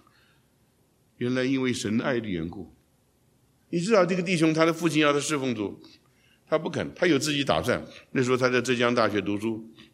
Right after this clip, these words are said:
应该是很有前途。但是那一天，他把自己奉献给了主。弟兄姊妹们，一切都是出于神。你要相信一件事情，我们不能够掌管我们的前途，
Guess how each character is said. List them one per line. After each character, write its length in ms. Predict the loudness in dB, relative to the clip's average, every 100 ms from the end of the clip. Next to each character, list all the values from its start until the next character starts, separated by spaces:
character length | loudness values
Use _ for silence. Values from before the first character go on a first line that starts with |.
| _ _ _ _ _ _ _ _ _ _ _ 2
应 180 | 4
该 160 | 6 4
是 60 | 4
很 120 | 4
有 140 | 4
前 240 | 2 0 0
途。 260 | -2 -10 -18 _ _ _ _ _ _ _ _ _ _ _ _ _ _ _ _ _ _
但 120 | -2 2
是 60 |
那 100 | 4
一 100 | 4
天， 400 | 4 2 2 0
他 140 | -2 -4
把 160 | -2
自 140 | -6 -6
己 100 | -8
奉 240 | -4 -2
献 240 | 0 -2 -2
给 140 | -4
了 100 | -6
主。 260 | -8 -12 -14 _ _ _ _ _ _ _ _ _ _ _ _ _ -8
弟 100 | -2
兄 180 | 0
姊 140 | 0 0
妹 140 | 0
们， 160 | 0 2
一 100 | 4
切 300 | 4 6 6
都 140 | 6
是 80 | 2
出 180 | 0 0
于 80 | 0
神。 260 | -2 -4 0
你 60 |
要 120 | 2 4
相 240 | 4 2
信 100 | 0
一 60 | 0
件 180 | 0
事 140 | -2 -6
情， 240 | -10 -14 -18 -20 -20 _ _ _ _ _
我 120 | -6
们 140 | -4
不 100 | -4
能 140 | -2 0
够 100 | 0
掌 260 | 2 2
管 200 | 4 2
我 80 | 2
们 80 | 2
的 60 | 0
前 260 | 2 2
途， 280 | 0 -4 -6